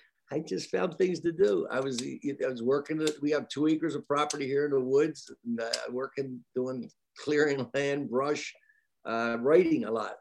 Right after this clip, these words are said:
I didn't feel bored at one, at all. Um, you know, we had to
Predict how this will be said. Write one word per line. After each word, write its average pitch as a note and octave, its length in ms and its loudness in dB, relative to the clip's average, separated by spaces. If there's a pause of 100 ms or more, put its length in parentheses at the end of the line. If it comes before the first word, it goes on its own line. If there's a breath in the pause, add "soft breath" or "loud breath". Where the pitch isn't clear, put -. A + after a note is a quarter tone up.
I B2 120 -6
didn't D#3 320 -2
feel D#3+ 180 4
bored C3+ 400 4
at A#2 140 -2
one, B2 180 -2 (220)
at A#2 160 -6
all. B2 420 -2 (160)
Um, A2+ 320 -6 (760)
you D#3 80 2
know, C#3+ 60 4
we D#3 140 6
had D3+ 100 6
to C3+ 140 -2